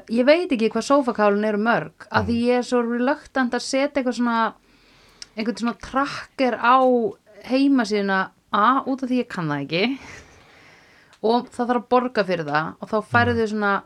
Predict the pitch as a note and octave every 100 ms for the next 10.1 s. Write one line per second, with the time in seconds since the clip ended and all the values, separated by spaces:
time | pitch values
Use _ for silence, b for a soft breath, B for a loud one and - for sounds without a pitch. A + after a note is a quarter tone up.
0 | _ - B3 - - G3+ - A3 F3+ -
1 | - - b b b b b b A#2 B2+
2 | C3+ C#3 G#2+ G#2+ A#2 A2 B2 C#3 E3+ -
3 | - B2 B2+ A#2+ B2 F2 - G#3 G#3 D#3
4 | E2 - _ B B B B B B A3+
5 | A#3+ A#3 C4+ C4+ - - - C4+ B3+ G#3+
6 | A#3+ C4+ C4 B3+ A#3+ A#3 G#3+ A3 G#3+ G3+
7 | - A3 G#3+ G3 A3 - G#3 G3 G3+ F#3+
8 | F#3 F3 - - F#3+ - F3+ F3 D#3+ -
9 | _ - _ _ - D3+ F#3+ F3+ E3+ D#3+